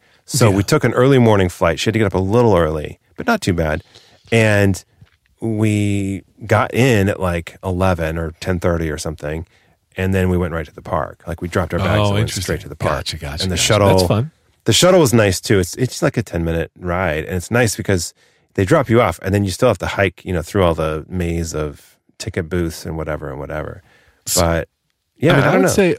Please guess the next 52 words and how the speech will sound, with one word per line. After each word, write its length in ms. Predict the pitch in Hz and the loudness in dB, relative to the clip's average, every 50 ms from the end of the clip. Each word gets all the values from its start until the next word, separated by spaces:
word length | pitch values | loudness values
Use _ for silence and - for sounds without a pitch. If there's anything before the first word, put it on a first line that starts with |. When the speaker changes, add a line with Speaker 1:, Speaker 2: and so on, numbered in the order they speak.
| - _ _ - | -6 _ _ -14
Speaker 2:
for 220 | - - 139 156 | -4 0 2 4
us 180 | 175 180 156 - | 4 4 2 2
overall, 300 | 143 151 175 185 170 139 | 0 2 2 2 2 2
it 40 | 127 | 2
was 100 | 117 107 | 0 0
a 60 | 101 | 0
very 180 | 90 110 120 143 | 0 0 0 0
successful 400 | - 160 - - 139 127 - 127 | -2 -2 -2 -2 -2 -2 -4 -2
trip. 220 | - 117 101 92 - | -2 0 -2 0 0
I 60 | 120 | 0
don't 140 | 127 156 180 | 0 2 2
know 80 | 185 160 | 2 4
when 200 | 131 123 123 131 | 4 4 4 2
we'd 140 | 143 151 | 0 0
go 160 | 143 147 139 131 | 2 0 0 0
back. 380 | - - - - - - - _ _ _ _ _ _ _ _ _ _ - | 0 -4 -8 -12 -18 -20 -20 _ _ _ _ _ _ _ _ _ _ 0
It's 320 | 117 104 - - - - | 0 0 0 -2 -4 -2
like 140 | 117 117 117 | 0 2 2
I 40 | 120 | 2
said, 200 | 117 120 104 101 | 2 2 0 2
one, 200 | 107 113 120 117 | 0 0 0 0
I'm, 200 | 110 104 104 110 - | -2 -4 -6 -8 -10
I'm 80 | 107 101 | -12 -8
tired 240 | - - 104 107 117 | -2 0 0 0 0
of 140 | 120 120 117 | -2 -4 -8
just 160 | 113 107 - | -8 -8 -4
giving 200 | - 113 104 110 | -4 -2 -2 0
all 60 | 104 104 | 0 0
our 80 | 110 | 0
money 180 | 107 104 107 110 | 0 0 -2 -2
to 80 | 113 | -4
Disney. 300 | 113 98 87 82 82 90 104 98 90 - - - - | -4 -4 -4 -4 -2 -2 -2 0 -2 -4 -8 -12 -16
<laughs> 240 | - - - - - _ - | -20 -20 -20 -20 -20 _ -6
And 100 | 139 139 | -4 -2
so, 80 | - 143 | -2 -4
you 60 | 156 | -4
know, 80 | 156 | -6
it's, 160 | 123 240 - - | -8 -10 -10 -10
it's 180 | 320 269 - | -10 -6 -4
a 60 | 294 | -4
big 240 | 214 175 165 175 196 | -2 0 0 -2 -2
trip. 300 | - - 170 170 185 - - | -2 -2 -2 -2 -2 -2 -2
And, 120 | 143 135 | 0 2
like, 240 | 135 127 120 113 - - - - - - - _ _ - | 2 2 2 0 -2 -10 -20 -20 -20 -20 -20 _ _ 0
I 120 | 120 131 | 0 0
can't 420 | 123 - - - 170 170 170 156 | 0 -4 -4 -2 -2 0 0 0
go 160 | - 131 123 135 | 2 2 2 2
to 100 | 135 120 | 2 0
Disney 340 | 120 110 104 98 107 104 | -2 -2 -2 0 -2 0
any 160 | 98 98 98 95 | 0 0 0 0
other 160 | 90 85 80 | 0 -2 -2
way 360 | 82 85 78 - - - _ | -4 -6 -8 -10 -14 -20 _